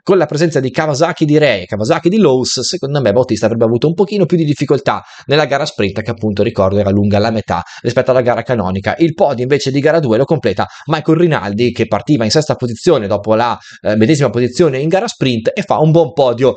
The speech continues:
in gara due, sperando che possa bastargli per evidentemente fornirgli un contratto l'anno prossimo per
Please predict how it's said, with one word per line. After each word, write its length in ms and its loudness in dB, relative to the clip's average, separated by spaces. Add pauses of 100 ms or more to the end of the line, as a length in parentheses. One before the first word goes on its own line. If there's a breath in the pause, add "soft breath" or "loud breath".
(160 loud breath)
in 360 0
gara 240 2
due, 300 2
sperando 520 0
che 160 -2
possa 300 -2
bastargli 300 -2 (260)
per 440 2 (160 loud breath)
evidentemente 920 0 (680)
fornirgli 380 0
un 80 4
contratto 320 0
l'anno 220 2
prossimo 500 -2
per 320 0